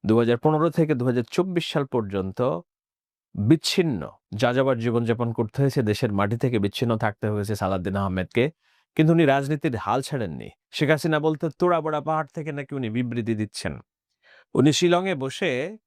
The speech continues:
খালাস পাওয়ার পরেও রাজনীতি করে গিয়েছেন, রাজনীতির নেতৃত্ব দিয়ে গিয়েছেন, প্রত্যেকটা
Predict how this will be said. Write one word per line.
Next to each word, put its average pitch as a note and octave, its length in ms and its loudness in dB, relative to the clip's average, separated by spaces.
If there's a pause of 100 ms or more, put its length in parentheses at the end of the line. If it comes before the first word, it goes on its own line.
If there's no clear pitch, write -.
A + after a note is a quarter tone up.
(120)
খালাস C#3 380 -2
পাওয়ার D3 280 -2
পরেও C#3+ 460 -2
রাজনীতি G#2+ 640 -4 (480)
করে A#2 240 4
গিয়েছেন, C#3 420 2
রাজনীতির A2+ 500 -2
নেতৃত্ব A2+ 460 -2
দিয়ে A2+ 180 2
গিয়েছেন, B2+ 360 -2
প্রত্যেকটা - 460 -2